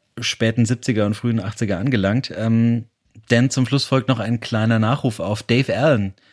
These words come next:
den Bassisten der Post-Punk-Pioniere Gang of Four, der Anfang April nach langjährigem Demenzleiden im Alter von nur neunundsechzig Jahren verstorben ist. "Wir hatten so viel Glück", hieß es in dem Beitrag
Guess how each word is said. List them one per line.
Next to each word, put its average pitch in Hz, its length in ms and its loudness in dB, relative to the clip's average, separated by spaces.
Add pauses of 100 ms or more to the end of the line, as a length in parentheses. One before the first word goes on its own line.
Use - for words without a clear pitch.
(260)
den 127 300 6
Bassisten 117 680 2
der 107 360 4
Post-Punk-Pioniere 110 1000 0
Gang 107 260 2
of 110 100 0
Four, 123 340 2
der 107 460 0
Anfang 117 300 0
April 123 420 2
nach 110 380 2
langjährigem 104 600 0
Demenzleiden 101 680 0
im 107 120 0
Alter 98 280 -2
von 107 220 -2
nur 107 140 2
neunundsechzig 110 640 -2
Jahren 98 180 -2
verstorben 107 460 -2
ist. - 220 -10 (400)
"Wir 120 180 4
hatten 147 240 2
so 156 100 6
viel 170 200 4
Glück", 165 300 4 (420)
hieß 147 280 0
es 123 120 -6
in 117 180 0
dem 117 160 4
Beitrag 110 680 2